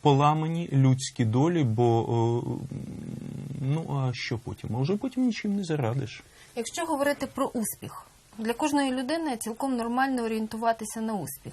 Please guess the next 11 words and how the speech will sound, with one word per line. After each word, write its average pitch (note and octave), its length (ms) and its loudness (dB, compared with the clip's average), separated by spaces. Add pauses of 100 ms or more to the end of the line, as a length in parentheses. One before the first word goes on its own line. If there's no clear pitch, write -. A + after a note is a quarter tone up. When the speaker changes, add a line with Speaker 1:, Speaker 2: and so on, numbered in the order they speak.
(140)
Speaker 2:
Якщо, B3+ 280 -4
скажімо, C4 420 -2
дитина A3+ 420 -4
обрала A3 420 0 (140)
фах - 240 -8 (520)
в F#3 240 -6
системі B3+ 720 -2
ось A#3+ 240 -6
оцієї A3 440 -4
профільної G#3 560 -4
освіти, - 500 -14